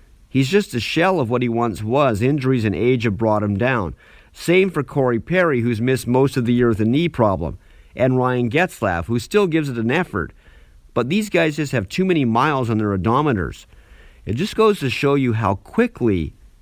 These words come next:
very good players can lose their mojos, and very good teams, because the Ducks had gone five straight years with at least one hundred or more points. Last year, they were one oh one.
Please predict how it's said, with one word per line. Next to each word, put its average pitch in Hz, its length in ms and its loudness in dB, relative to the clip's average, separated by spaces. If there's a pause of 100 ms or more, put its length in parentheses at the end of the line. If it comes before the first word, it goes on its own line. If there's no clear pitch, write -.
(300)
very 165 440 2
good 156 260 -2
players 131 420 0
can 113 220 0
lose 135 240 2
their 110 140 2
mojos, 107 640 2 (440)
and 147 600 0 (400)
very 170 400 2
good 165 240 0
teams, 185 380 0
because 123 380 -2
the 117 100 -4
Ducks 170 540 -2 (340)
had 113 180 -4
gone 127 260 2
five 160 460 0
straight 156 340 -2
years 131 460 0 (240)
with 117 120 -2
at 120 120 0
least 139 240 0
one 131 220 0
hundred 135 280 0
or 113 60 0
more 110 240 0
points. 151 440 0 (300)
Last 160 480 -2
year, 123 100 0
they 120 120 0
were 117 140 0
one 123 200 0
oh 117 80 0
one. 117 480 0